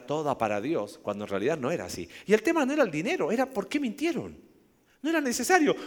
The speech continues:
Mejor lo hubiese dicho, "Mira, ¿sabes qué? Compramos una heredad, queremos ofrendar la mitad". Buenísimo. Ellos dijeron, "No, todo es para", pero no había sido todo.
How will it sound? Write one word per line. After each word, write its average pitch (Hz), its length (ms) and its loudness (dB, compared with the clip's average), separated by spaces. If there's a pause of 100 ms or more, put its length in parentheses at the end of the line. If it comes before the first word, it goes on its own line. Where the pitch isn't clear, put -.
Mejor 285 260 8
lo 320 80 8
hubiese 320 220 6
dicho, 294 320 6
"Mira, 247 160 6
¿sabes 240 220 6
qué? 285 500 0 (140)
Compramos 240 480 8
una 262 140 8
heredad, 277 400 10
queremos 214 500 8
ofrendar 202 520 8
la 233 120 8
mitad". 208 360 6 (180)
Buenísimo. 208 540 2 (120)
Ellos 165 200 8
dijeron, 156 360 4
"No, 127 260 2
todo 202 460 6
es - 60 0
para", 151 560 4
pero 104 140 -2
no 110 100 2
había 330 220 6
sido 269 220 0
todo. 330 440 2